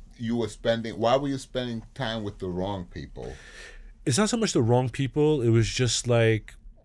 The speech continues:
Speaker 2: it, just spending time out and just being around people, being around acquaintances, not being around, not being around, you know,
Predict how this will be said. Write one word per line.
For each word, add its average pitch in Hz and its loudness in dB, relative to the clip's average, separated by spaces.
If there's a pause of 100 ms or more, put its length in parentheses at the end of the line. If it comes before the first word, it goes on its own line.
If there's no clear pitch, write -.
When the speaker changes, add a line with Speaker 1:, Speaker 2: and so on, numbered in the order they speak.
(360)
Speaker 2:
it, 123 2
just 139 2
spending 151 2
time 131 0
out 120 0 (120)
and 98 -4
just 110 2
being 120 4
around 110 2
people, 85 -2
being 110 0
around 98 0
acquaintances, 95 -2
not 110 2
being 117 0
around, 104 2 (920)
not 123 2
being 127 0
around, 110 2 (920)
you 110 2
know, 90 0